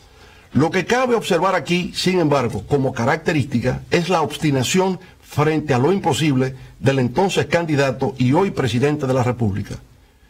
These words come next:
Fue la primera vez que puso en evidencia ese rasgo conductual de no comprender los límites de las cosas, sino considerar que, por mera voluntad,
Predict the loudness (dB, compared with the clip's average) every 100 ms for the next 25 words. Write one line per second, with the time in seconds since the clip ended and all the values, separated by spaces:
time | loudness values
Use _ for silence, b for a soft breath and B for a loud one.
0 | b -2 0 2 0 0 2 2 2 0
1 | -4 -4 -2 0 0 0 2 0 2 2
2 | 0 0 -2 0 -2 0 0 2 0 0
3 | -2 0 0 0 0 0 0 -2 B B
4 | B B -4 0 2 2 0 2 2 2
5 | 2 0 0 2 2 2 0 2 0 0
6 | 0 0 -2 -4 B B B B 0 2
7 | 2 2 0 2 2 2 0 -2 -2 -4
8 | -16 -2 0 2 2 2 2 2 2 2
9 | 0 -2